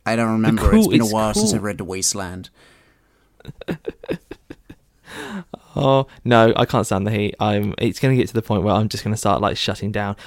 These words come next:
Speaker 2: I'm really happy I'm in an air-conditioned office, to be honest,
Speaker 1: Mm.
Speaker 2: and I've got, like, the only air-conditioned office, um, in my factory as well. So it's
Speaker 1: Mm.
Speaker 2: like, okay, I stay here. I stay in this position
Speaker 1: <laughs>
Speaker 2: just so I can stay in this office. And if I get promoted, I'll be like, "Do I stay in this office? I'm not moving."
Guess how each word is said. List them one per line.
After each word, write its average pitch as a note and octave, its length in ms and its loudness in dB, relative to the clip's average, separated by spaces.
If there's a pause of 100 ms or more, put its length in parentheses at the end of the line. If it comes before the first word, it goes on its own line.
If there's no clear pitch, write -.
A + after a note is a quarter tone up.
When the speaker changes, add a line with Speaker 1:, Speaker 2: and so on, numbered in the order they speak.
(100)
Speaker 2:
I'm B2 160 2
really C3+ 220 6
happy A2+ 340 0
I'm G#2+ 140 -2
in G#2+ 80 0
an G#2+ 100 0
air-conditioned G#2 520 -4
office, - 560 -6 (100)
to - 80 -6
be G#2 80 0
honest, A2+ 200 0
Speaker 1:
Mm. G2+ 40 -4
Speaker 2:
and A2+ 120 -2 (100)
I've A2+ 200 2
got, - 200 -2
like, A#2 160 2
the A#2+ 160 -2
only A2 280 2
air-conditioned A2+ 460 -2
office, A2 480 0 (440)
um, G#2 300 0
in A#2+ 120 -4
my A2+ 120 0
factory - 520 -2 (140)
as - 140 -8
well. D3+ 220 2 (420)
So A#2+ 60 -2 (240)
it's G2 120 -4
Speaker 1:
Mm. F#2+ 60 -8
Speaker 2:
like, - 200 -10 (180)
okay, - 100 -6
I G#2 160 2
stay G#2 240 -2
here. G#2 160 -4
I A#2 80 0
stay D#3 240 4
in D#3 80 4
this C#3+ 140 -2
position A#2 580 -2
Speaker 1:
<laughs> - 320 6
Speaker 2:
just C3 300 2
so A2+ 100 2
I G#2+ 60 2
can A2+ 180 -4
stay A2 280 0
in G#2+ 80 0
this G#2+ 160 -2
office. G2 340 -4
And A#2+ 100 2
if A#2 100 -4
I B2 80 2
get C3 160 2
promoted, C#3 320 0
I'll G#2 80 0
be A2 80 -2
like, G#2 120 0
"Do G#2 60 0
I G#2+ 40 0
stay A#2 180 0
in G#2+ 60 0
this A2+ 140 -2
office? - 460 -6 (440)
I'm A#2 80 -2
not A#2+ 120 4
moving." B2 300 6